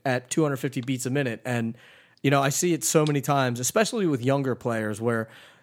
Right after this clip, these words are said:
even if it takes them a while to learn the pattern, as soon as they learn it, e-, if they learn it at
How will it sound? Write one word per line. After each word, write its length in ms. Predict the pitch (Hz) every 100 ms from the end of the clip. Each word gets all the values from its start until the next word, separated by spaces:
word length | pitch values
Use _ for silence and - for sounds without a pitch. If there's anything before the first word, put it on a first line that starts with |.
| _
even 240 | 208 233 247
if 180 | - -
it 160 | 160 -
takes 260 | 180 170
them 140 | 180 151
a 80 | 131
while 260 | 135 135
to 60 | 123
learn 300 | 120 131 127
the 60 | 117
pattern, 420 | 120 123 147 156
as 140 | 139 -
soon 300 | - 220 226
as 100 | 165
they 160 | 180
learn 300 | 156 143 151
it, 120 | 120 -
e-, 160 | 156 170
if 140 | 147
they 100 | 165
learn 220 | 160 160 156
it 120 |
at 80 | 123